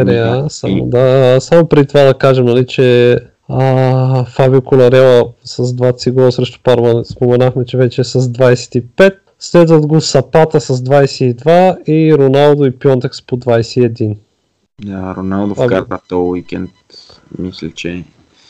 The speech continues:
Speaker 1: Фабио Коларела, вездесъщ, феноменален, цял сезон не спира и не знам, после втората част Юрката ще сподели и той впечатление за него, просто наслада е да се гледа,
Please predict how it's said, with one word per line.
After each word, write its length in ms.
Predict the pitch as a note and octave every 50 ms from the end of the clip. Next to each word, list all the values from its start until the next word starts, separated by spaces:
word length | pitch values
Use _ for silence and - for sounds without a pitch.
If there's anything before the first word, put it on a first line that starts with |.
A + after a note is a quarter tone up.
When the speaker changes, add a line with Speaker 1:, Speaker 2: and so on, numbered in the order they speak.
| _ _ -
Speaker 1:
Фабио 260 | C#3 C3+ C3+ C3+ B2 - -
Коларела, 680 | - C#3 B2+ B2+ B2 B2+ C#3+ D3+ D3+ D#3 D#3 D#3 D3+ C#3
вездесъщ, 920 | C3+ C#3 C3+ B2+ B2+ B2+ B2 B2 - - F3 F3 E3+ - - - - - -
феноменален, 920 | D3 C3+ B2 B2+ A#2+ B2 A#2+ B2 C#3+ D3+ D#3 D#3+ E3 E3 E3+ E3+ E3 D#3+ _ _ _ _ _ _
цял 300 | - - C#3+ C#3 D3+ D#3+
сезон 500 | D#3 - E3 D3+ D3 D3+ D#3+ D#3+ D#3 D#3+
не 100 | D#3 D3+
спира 580 | - - _ - D#3 D#3+ D#3+ D#3 D#3 D#3+ D#3+ D#3+ _ _ _ _ -
и 360 | C3+ C#3 D3 D3 D3 D3 D3+ C#3+
не 200 | C#3 C3 C3 C3
знам, 360 | B2 B2 B2+ C3 C3 B2 A#2+ A#2+ - _ _ - -
после 360 | - B2+ B2 - - C3 B2+
втората 460 | A#2+ - - C#3+ C3+ C3 B2+ - -
част 540 | B2 - - C3 B2+ - - - - - -
Юрката 400 | B2+ B2 B2+ B2+ - - - B2+
ще 160 | - - -
сподели 480 | - - - B2+ B2 B2 B2 B2+ B2 B2 B2 B2 B2 B2+
и 40 |
той 260 | B2 B2 B2+ B2 A#2+ A#2 A#2 _ _ _ _ _ _ _ _ _ _
впечатление 520 | - C3 - - - - - B2+ B2 A#2+
за 180 | A#2 A#2+ A#2+ A#2
него, 200 | B2+ C#3 C#3+ C3
просто 560 | - - C3 B2 - - - C3+ C3 C3 - _ _ _ - _ - - - - - - - - _ _ -
наслада 560 | C3+ C3+ C3+ B2+ - - - D3 D3+ D#3+ D#3+ D#3
е 60 | D3+
да 100 | C#3 C3+
се 180 | C3 - - B2+
гледа, 540 | B2 C3 C3+ C#3 C3+ C3+ C3 C3 C3 C3